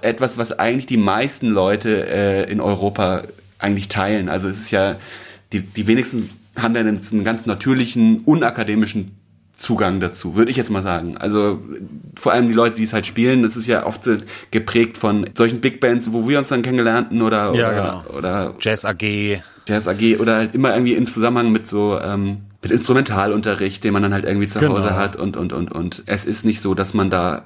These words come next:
Speaker 1: über einem Jazzclub gewohnt hätte und dann immer da runter ist und, äh, gemerkt hat, wow, da ist ja viel los. Also ich meine, die Geschichte wird's wahrscheinlich auch irgendwo geben. Also es ist, glaub ich, nicht die, die Norm.
Speaker 2: Nee, nee, nein, glaub ich auch nicht.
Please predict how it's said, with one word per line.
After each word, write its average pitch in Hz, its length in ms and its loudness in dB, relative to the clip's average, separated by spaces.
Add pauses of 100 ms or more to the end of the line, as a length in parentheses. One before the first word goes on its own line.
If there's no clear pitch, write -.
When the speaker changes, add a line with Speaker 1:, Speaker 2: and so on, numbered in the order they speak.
Speaker 1:
über 113 140 0
einem 98 180 2
Jazzclub - 840 -2
gewohnt 92 480 -2
hätte 101 260 -4
und 92 120 0
dann 95 140 0
immer 95 160 0
da 90 80 2
runter 98 400 0
ist 90 300 -6
und, 95 400 -6
äh, 85 260 -4 (320)
gemerkt 90 340 -2
hat, - 140 -8
wow, 92 200 2
da 87 140 0
ist 101 120 -4
ja 95 80 -8
viel 92 240 -6
los. 92 180 -4
Also 104 160 0
ich 117 100 0
meine, 127 180 2
die 135 160 -8
Geschichte 131 520 0 (100)
wird's 80 560 -2
wahrscheinlich 117 300 2
auch 120 100 2
irgendwo 131 300 2
geben. 123 580 0
Also 87 220 -2
es 95 60 -6
ist, - 120 -10
glaub 98 160 0
ich, 95 80 -8
nicht 98 220 -8
die, 92 240 -4 (160)
die 107 80 4
Norm. 90 360 2 (240)
Speaker 2:
Nee, 120 160 0
nee, 98 260 -2
nein, 85 440 -12 (160)
glaub 104 220 0
ich 85 100 -12
auch 87 140 -8
nicht. 85 280 -10